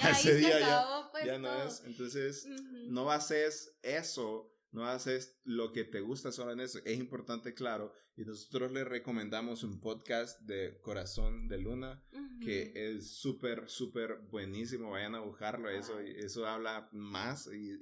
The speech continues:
Speaker 2: y especifica un poquito más sobre eso, pero
Speaker 1: Ujú.
Speaker 2: yo hablo, yo a-, acerca de esto, y uno de lo-, uno de los temores que yo he pasado es a no ser suficiente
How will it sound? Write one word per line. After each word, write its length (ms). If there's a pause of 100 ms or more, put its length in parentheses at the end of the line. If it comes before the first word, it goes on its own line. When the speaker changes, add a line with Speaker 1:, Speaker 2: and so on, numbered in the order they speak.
Speaker 2:
y 60
especifica 560
un 100
poquito 280
más 260 (260)
sobre 420
eso, 340 (340)
pero 300
Speaker 1:
Ujú. 120
Speaker 2:
yo 140
hablo, 300
yo 180
a-, 260
acerca 420
de 60
esto, 280
y 420 (540)
uno 140
de 40
lo-, 240
uno 300
de 80
los 180
temores 380
que 120
yo 140
he 140
pasado 840 (160)
es 640
a 360
no 340
ser 400
suficiente 800